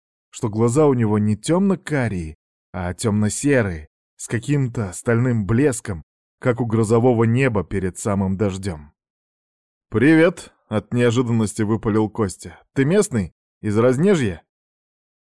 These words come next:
«Как интересно!» — вместо приветствия ответил незнакомец, во все глаза разглядывая Костю.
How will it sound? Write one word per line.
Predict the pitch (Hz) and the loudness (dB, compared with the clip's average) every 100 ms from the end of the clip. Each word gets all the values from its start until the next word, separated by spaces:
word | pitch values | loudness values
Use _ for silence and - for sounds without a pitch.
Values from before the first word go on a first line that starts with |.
| _ _ _ _ | _ _ _ _
«Как | - 165 208 202 - | -6 -2 0 -2 -2
интересно!» — | 190 170 - 147 135 110 85 - - 87 80 _ _ _ _ _ - | -2 -2 -4 -4 -2 -4 -6 -12 -14 -14 -14 _ _ _ _ _ -10
вместо | 95 92 92 - | -4 -2 -2 -4
приветствия | 98 101 98 131 - - 95 | -4 -2 0 0 -2 -4 -6
ответил | - 101 92 101 | -4 -6 -4 -4
незнакомец, | 98 101 95 107 104 160 123 90 - | -2 -2 -2 -2 0 0 0 -4 -10
во | 90 87 87 | -12 -10 -10
все | - 160 | -8 -6
глаза | 160 123 110 104 135 | -4 -2 -2 -2 -2
разглядывая | 131 104 98 107 107 104 104 104 | -2 -4 -4 -2 -2 -2 -2 -2
Костю. | 92 - 92 - - 92 | -4 -8 -10 -10 -20 -20